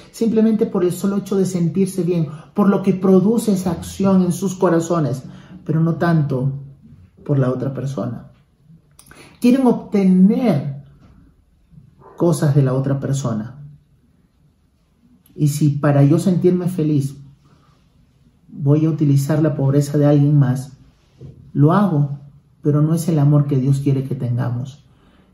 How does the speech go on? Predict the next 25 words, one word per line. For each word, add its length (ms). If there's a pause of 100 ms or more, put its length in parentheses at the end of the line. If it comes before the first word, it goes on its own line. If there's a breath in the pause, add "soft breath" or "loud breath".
sino 280
un 120
amor 360
que 160
glorifique 680
a 60
Dios, 480 (840)
para 200
su 180
gloria 300
y 80
también 480
para 180
nuestro 400
bien. 360 (1120 soft breath)
En 140
nuestra 300
cultura, 460
amor 260
ha 60
llegado 320
a 40
significar 560
una 160
emoción, 640